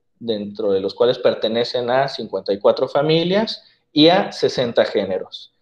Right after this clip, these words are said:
El trabajo que habíamos hecho de los puros endófitos, encontrábamos nada más siete fila.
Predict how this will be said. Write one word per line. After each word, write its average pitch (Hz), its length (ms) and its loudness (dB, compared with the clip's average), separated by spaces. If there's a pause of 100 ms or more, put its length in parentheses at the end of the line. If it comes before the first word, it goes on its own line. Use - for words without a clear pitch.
(320)
El 135 120 2
trabajo 131 360 6
que 147 80 4
habíamos 127 400 6
hecho 151 360 2
de 107 500 2
los 107 180 -4
puros 147 320 0
endófitos, 165 720 0
encontrábamos 135 640 -2
nada 131 220 -6
más 135 400 -10
siete 143 300 0
fila. 147 440 -4